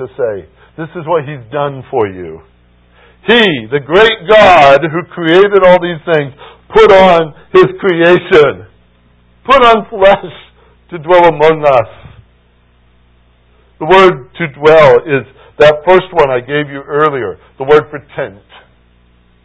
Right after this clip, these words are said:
He tented among us. That, you say, "Well, that's a strange way to say it." He tented among us. You know what that suggests?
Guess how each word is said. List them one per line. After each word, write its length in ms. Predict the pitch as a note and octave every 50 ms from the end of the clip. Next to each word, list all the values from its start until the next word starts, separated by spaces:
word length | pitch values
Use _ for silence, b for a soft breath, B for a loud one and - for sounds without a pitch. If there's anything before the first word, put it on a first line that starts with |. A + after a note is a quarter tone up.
| _ _ _ _ _ _ _ -
He 80 | F#3 F#3 - _ - - G#3
tented 400 | F#3+ F3 D3+ - - C#3 B2 A#2
among 320 | G#2+ A2+ B2+ B2 A2+ G2
us. 100 | E2+ E2 -
That, 200 | - C3+ C3+ C3+
you 120 | D#3 C3+ A2
say, 160 | - A2 G2+ b b b b b
"Well, 100 | C3+ D3
that's 140 | D3 C#3+ A#2+
a 120 | G#2 G2 _
strange 320 | - B2+ A2+ A2 G#2+ G2
way 180 | G#2 A2 G#2 G2+
to 100 | F#2 F#2 -
say 200 | - G#2 A2 C#3
it." 40 | - b b b b
He 100 | - F#3 E3+ - _ _ _ -
tented 600 | - F#3+ G3+ F#3+ F#3+ _ - F3+ F3 E3+ D#3+ D3 _ b b b b b b
among 340 | - C#3+ D3 D3 D3 D3 C3+
us. 140 | G#2 E2+ D#2+ _ _ b b b b b
You 60 | G3
know 80 | A3+ A#3
what 140 | A3 G#3 G3
that 160 | F#3+ F3 - -
suggests? 540 | F3 D3 B2+ B2 C3+ C#3 F#3 G3+ - -